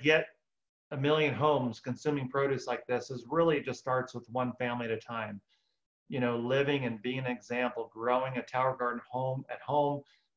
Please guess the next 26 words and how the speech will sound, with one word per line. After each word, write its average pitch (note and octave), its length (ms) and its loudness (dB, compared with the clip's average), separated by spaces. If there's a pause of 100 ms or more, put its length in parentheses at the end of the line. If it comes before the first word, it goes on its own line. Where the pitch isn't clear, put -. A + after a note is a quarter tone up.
whether B2 280 2
it's A#2+ 140 -4
that A#2+ 240 -4
salad C3 400 4
tower, C3 540 4
just, C#3+ 160 -10 (200)
just F3+ 180 -4 (140)
starting G#3 360 2
with D#3 160 -2
one E3 180 6
tower, C3 300 4 (100)
having C#3+ 240 -2
a B2+ 80 -4
salad. C#3+ 320 2 (320)
I D3+ 60 6
know F#3 120 12
most F#3+ 280 10
of - 40 2
my E3+ 160 10
good G3 200 4
friends G3 260 10
have D3 320 6
three E3+ 160 6
to D3+ 160 8
six - 300 -2
towers. - 440 0